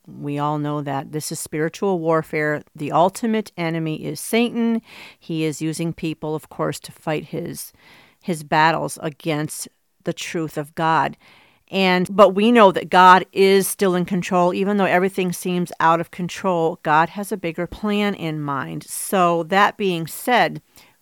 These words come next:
we need to trust God in his sovereignty,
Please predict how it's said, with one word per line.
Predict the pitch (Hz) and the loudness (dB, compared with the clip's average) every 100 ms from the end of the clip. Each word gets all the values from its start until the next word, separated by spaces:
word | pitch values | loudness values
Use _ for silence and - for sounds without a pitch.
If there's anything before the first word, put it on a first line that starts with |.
| - | -10
we | 170 | -4
need | 175 170 | -2 -4
to | - | -6
trust | - - 160 170 - | -12 -2 0 0 2
God | 220 220 226 226 _ _ _ _ _ - | 4 4 2 -4 _ _ _ _ _ -8
in | 165 | -4
his | 185 190 | -4 0
sovereignty, | 226 208 202 202 196 190 190 | 6 6 6 -2 -2 -2 -4